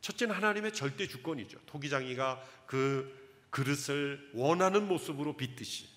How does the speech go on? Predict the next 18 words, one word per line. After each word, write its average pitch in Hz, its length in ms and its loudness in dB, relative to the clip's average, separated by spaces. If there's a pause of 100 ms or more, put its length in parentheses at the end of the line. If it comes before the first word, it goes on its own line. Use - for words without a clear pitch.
(200)
하나님의 120 760 0 (500)
뜻과 127 480 -2
주권입니다. 101 680 -8
두 156 120 2
번째는 196 460 4 (920)
하나님의 214 480 6
사랑의 202 560 4
다양성 156 640 2
때문입니다. 95 520 -6 (880)
하나님께서 175 540 6
만물을 180 540 2
다양하게 214 540 6
만드신 202 540 4
것은 202 400 2 (180)
하나님의 220 520 6
사랑이 226 520 2
다양하기 170 560 2
때문입니다. 98 460 -8